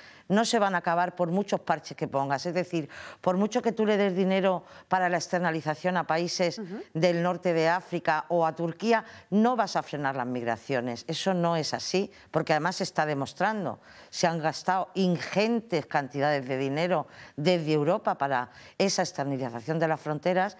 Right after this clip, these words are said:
Speaker 2: Ujú.
Speaker 1: y no se ha conseguido
Speaker 2: Claro.
Speaker 1: revertir la migración, porque es una cosa innata en la <laughs> naturaleza del ser humano. Se ha migrado siempre y se seguirá haciendo, por distintos motivos.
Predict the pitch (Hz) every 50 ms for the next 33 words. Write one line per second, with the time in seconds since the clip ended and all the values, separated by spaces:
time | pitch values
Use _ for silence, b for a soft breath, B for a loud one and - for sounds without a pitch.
0 | B B 165 147 B B _ 180 180 175 170 175 180 175 - - 185 175 170 180
1 | - - - - 175 170 151 - - 165 156 147 190 196 190 196 190 196 - -
2 | - - - 190 175 160 - - 185 175 185 190 190 214 220 220 202 196 185 175
3 | 175 - - 214 214 208 202 - - - - 175 170 160 160 160 156 160 147 135
4 | - - 185 190 220 208 208 180 - - 196 - - - - 220 220 196 185 -
5 | - 220 214 - 233 247 247 B B B B B B B B B _ - 214 208
6 | 202 196 202 233 285 - - 208 175 175 175 160 202 240 196 - 196 180 170 160
7 | 160 170 - - 156 151 147 135 - - 151 135 135 127 127 113 113 117 117 -
8 | 165 180 190 170 175 190 202 240 262 B B B B B - - - - 208 214
9 | 220 208 226 254 - - 175 - - 160 151 156 156 139 - - 120 113 110 113
10 | 113 B B B B B B _ - 185 185 170 170 170 - - - 220 226 220
11 | - 185 160 147 127 117 113 - 127 117 113 101 95 - B